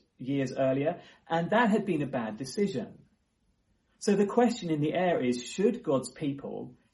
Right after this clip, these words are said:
leave God's promised land, especially after the grief that had come to them by not following God's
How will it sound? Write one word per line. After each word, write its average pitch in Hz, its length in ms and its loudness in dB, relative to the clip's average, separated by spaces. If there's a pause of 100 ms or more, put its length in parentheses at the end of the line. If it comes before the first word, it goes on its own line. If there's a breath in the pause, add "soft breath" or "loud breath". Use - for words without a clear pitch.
leave 165 360 -2
God's 127 280 0
promised - 480 -8
land, 165 460 -10 (720 soft breath)
especially 185 600 4
after 156 300 2
the 139 100 0
grief 185 400 4
that 127 140 -2
had 131 160 -6
come 170 260 -4
to - 100 -12
them 113 200 -4
by 123 180 -6
not 127 400 -4
following 104 440 -8
God's 107 380 -10